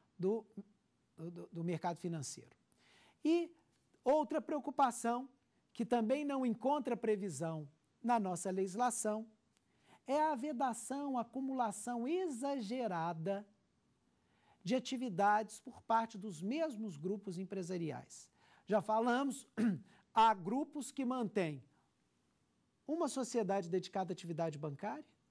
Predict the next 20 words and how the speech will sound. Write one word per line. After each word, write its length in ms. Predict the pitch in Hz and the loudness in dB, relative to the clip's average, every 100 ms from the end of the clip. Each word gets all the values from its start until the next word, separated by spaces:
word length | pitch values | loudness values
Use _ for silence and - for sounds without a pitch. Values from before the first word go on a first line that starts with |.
| _ _ _ _ _ _ - | _ _ _ _ _ _ 4
outra 420 | 330 392 403 330 | 6 6 6 0
sociedade 640 | - 262 - 233 202 196 | 0 -2 2 4 4 2
dedicada 440 | 175 175 175 202 196 | 2 0 0 0 0
à 20 | |
atividade 420 | 165 175 170 170 151 | -2 -4 -2 -2 -2
de 20 | |
leasing, 420 | 165 240 247 302 - _ _ _ _ _ _ _ _ | 0 2 0 -4 -10 _ _ _ _ _ _ _ _
outra 760 | 302 381 427 415 359 349 311 - | 6 8 6 2 4 4 2 -2
sociedade, 800 | - - 233 294 208 208 220 185 | -8 -4 -2 -2 2 6 6 4
outro 340 | 220 269 302 277 | 0 0 -2 0
ente 520 | 262 240 190 - - - - - | 2 2 0 -6 -16 -20 -4 4
dedicado 680 | 226 208 - 233 214 185 196 | 4 2 2 4 4 2 -4
à 220 | 214 220 | 2 4
administração 1000 | 233 190 233 220 - 226 190 - 196 175 | 4 0 -2 -2 0 0 0 -2 -2 -2
de 120 | 156 | -4
planos 420 | - 226 226 190 | 0 2 2 0
de 60 | 165 | -2
previdência 720 | 190 196 185 156 180 160 185 | 0 0 0 0 -2 -2 -8
complementar 640 | 180 180 190 170 160 165 156 | -10 -4 -2 -2 -4 -4 -4
abertos, 580 | 135 170 247 285 - | -2 2 2 0 -6